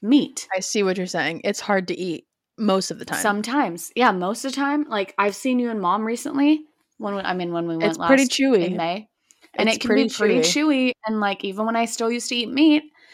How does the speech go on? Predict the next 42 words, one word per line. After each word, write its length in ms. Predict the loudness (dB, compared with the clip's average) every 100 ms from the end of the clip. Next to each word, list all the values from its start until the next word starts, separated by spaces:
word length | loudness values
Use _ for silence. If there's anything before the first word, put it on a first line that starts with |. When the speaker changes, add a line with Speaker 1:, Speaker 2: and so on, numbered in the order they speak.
| -20 _ -4
Speaker 1:
there 160 | 0
would 160 | 0 0
be 100 | -2
times 340 | 2 4 4 2
when 80 | 2
I'd 160 | 2
be 80 | 0
struggling 600 | -4 4 4 4 2 -2
to 60 | -4
chew 300 | -2 0 0
and 100 | -2
swallow 380 | 2 2 4 2
that 200 | 2 0
piece 220 | -8 -4
of 60 |
meat. 300 | -2 -2 -4 _ _ _ _ _ _ _ _ _
I 120 | 0 2
do 120 | 2
not 220 | 4 4
have 140 | 4 2
that 180 | 2
problem 320 | 4 6 6 0
with 120 | -4
the 40 |
grilled 240 | 0 0 2
cheese 240 | -2 0
sandwich 420 | 2 2 0 -4 -6
and 180 | -4 -2
soup. 280 | -4 -4 -8 _ _ _ _ _ _ -2
<laughs> 40 | 0 0 -2 -6 -10 -16 -20 0
Speaker 2:
And 120 | 4
that 160 | 6 6
would 180 | 2 4
suck 220 | 6 6
for 140 | 4 0
you 240 | 2 2
because 260 | 0 -4 2
you 80 |
have 160 | 4 2
braces. 560 | 0 2 2 -4 -6 0
Speaker 1:
I 160 | 2 2
know. 420 | 0 0 -4 -10